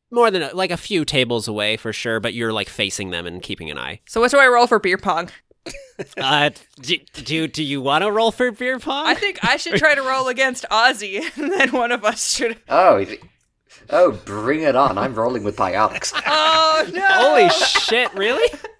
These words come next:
Speaker 2: Can I use ranged
Speaker 1: Just
Speaker 2: flight? Does that count? <laughs>
Speaker 1: Sure, sure, sure.
Speaker 2: All right, all right.
Speaker 1: <laughs> Fucking cheater.
Speaker 2: All right, what am I rolling? We're just rolling against each other, I guess.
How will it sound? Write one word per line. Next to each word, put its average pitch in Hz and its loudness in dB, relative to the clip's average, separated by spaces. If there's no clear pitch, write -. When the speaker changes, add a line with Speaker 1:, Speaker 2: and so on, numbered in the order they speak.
Speaker 2:
Can 339 0
I 392 2
use - 0
ranged 247 -4
Speaker 1:
Just 208 -2
Speaker 2:
flight? 285 0
Does 226 -8
that 240 -4
count? 269 2
<laughs> - -4
Speaker 1:
Sure, 127 2
sure, 139 0
sure. 120 -2
Speaker 2:
All 240 -4
right, 226 -10
all 220 -4
right. 381 0
Speaker 1:
<laughs> - -
Fucking - 2
cheater. 147 2
Speaker 2:
All 226 2
right, 220 4
what 247 2
am 269 2
I 269 2
rolling? 233 0
We're 220 -6
just 233 -6
rolling 233 4
against 214 2
each 220 -4
other, 202 4
I 196 2
guess. 196 0